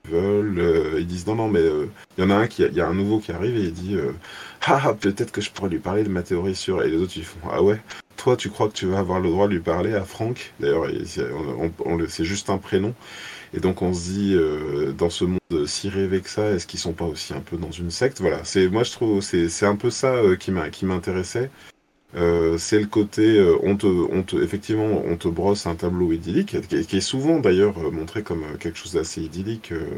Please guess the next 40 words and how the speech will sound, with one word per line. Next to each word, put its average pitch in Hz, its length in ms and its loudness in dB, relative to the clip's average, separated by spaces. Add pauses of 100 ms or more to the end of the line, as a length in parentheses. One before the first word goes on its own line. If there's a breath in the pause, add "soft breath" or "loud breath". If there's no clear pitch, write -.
(240)
le, 76 160 -2
comme 87 180 -2
tu - 160 -12
disais, 85 280 -4
euh, 90 220 2
dans 78 180 -4
le 85 60 -6
titre, - 340 -6
hein, 95 80 -4
c'est, 87 200 -6
euh, 82 480 -4
Don't 85 180 -4
Worry 76 160 -4
Darling, 85 380 0
est-ce - 240 0
que - 160 -2
c'est, - 280 -4
est-ce 85 320 0
que - 100 -12
c'était 87 260 -4
mieux 85 220 0
avant ? 95 320 -4 (880 loud breath)
Euh, 82 720 0
et 90 220 6
en 87 100 2
fait, 95 400 2
je 82 120 -4
pense 127 180 0
que 107 100 0
le 82 60 2
cinéma, 98 420 2
là-dessus, 113 380 0
il 95 80 0
est, 80 220 0
il 87 120 -2
est 87 60 2
un 87 80 -2
peu 90 120 -8
comme 101 200 -2
ça. - 180 -10